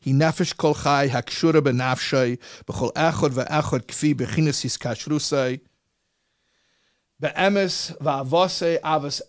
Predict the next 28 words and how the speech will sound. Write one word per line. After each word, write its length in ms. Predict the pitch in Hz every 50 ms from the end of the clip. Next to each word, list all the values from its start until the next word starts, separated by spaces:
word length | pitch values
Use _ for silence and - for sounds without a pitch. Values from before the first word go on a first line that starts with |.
| _ _ _ _ _
emes 520 | 160 165 165 165 165 156 143 - - -
hatohira. 720 | - - 143 135 - - 143 110 139 127 120 104 87 - _ _ _ _ _ _ _ _ _ _ _ _ _ _ - - - _ _ -
This 160 | 135 131 -
is 120 | 143 135
a 160 | 165 160 160 165
quote 340 | - - 226 202 139 -
from 160 | - - 120 120
Igeres 460 | 117 110 123 131 127 131 - - 135
HaKodesh, 500 | - - 147 139 117 90 - - - -
that 180 | - 120 -
the 80 | - 131
tzaddik 540 | - - - 160 160 170 160 147 143 117 -
leaves 540 | 120 131 156 175 175 170 151 139 - - - _ _ -
over 320 | 135 151 156 139 139 123
life 520 | 113 110 117 123 139 143 143 - - - -
to 200 | - 143 - 147
every 240 | 147 131 131 135 127
living 400 | 117 120 139 135 123 120 120 110
being, 460 | 98 113 127 123 123 139 143 135 - - _ - - _ _ _
that 220 | 127 127 127 - -
is, 380 | 156 156 147 135 117 - -
to 140 | - - 135
the 100 | 107 120
soul 500 | - - - - 160 151 156 156 156 156
of 100 | 131 110
every 280 | - - 135 123 131 131
living 340 | 131 131 117 117 117 117
being, 440 | 117 113 135 143 139 135 139 139 131